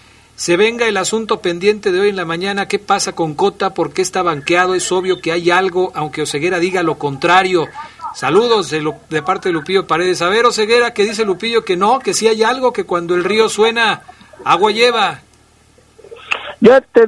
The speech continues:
Speaker 2: entiendo, Lupillo, pero ya fui muy claro, Adrián. Acuérdate del penal contra Chivas,
Speaker 1: Ujú.
Speaker 2: que Cota le dijo, "No sé, a J J dónde tirarlo". y luego la afición, ¿eh? Esos mismos como Lupillo empezaron a ver que Cota siempre hace lo mismo, dijeron, "Ah, caray, creo que me equivoqué".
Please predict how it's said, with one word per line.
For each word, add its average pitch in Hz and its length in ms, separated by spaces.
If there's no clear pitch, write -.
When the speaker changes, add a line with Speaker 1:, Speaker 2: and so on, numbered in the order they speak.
Speaker 2:
entiendo, 240 400
Lupillo, 220 460
pero 170 200
ya 170 160
fui 185 140
muy 185 140
claro, 135 460
Adrián. 135 380
Acuérdate 185 520
del 156 160
penal 160 480
contra 139 320
Chivas, 151 360
Speaker 1:
Ujú. 147 400
Speaker 2:
que 127 100
Cota 156 300
le 135 140
dijo, 143 260
"No 139 160
sé, 156 80
a 123 180
J 127 260
J - 240
dónde 135 280
tirarlo". 135 680
y 131 80
luego 156 300
la 139 120
afición, 135 460
¿eh? 190 160
Esos 165 400
mismos 165 300
como 135 220
Lupillo 151 380
empezaron 143 460
a 123 60
ver 139 180
que 127 360
Cota 139 280
siempre 139 340
hace 135 120
lo 131 100
mismo, 135 220
dijeron, 127 300
"Ah, 131 80
caray, 131 320
creo 127 160
que 135 100
me 123 80
equivoqué". 120 540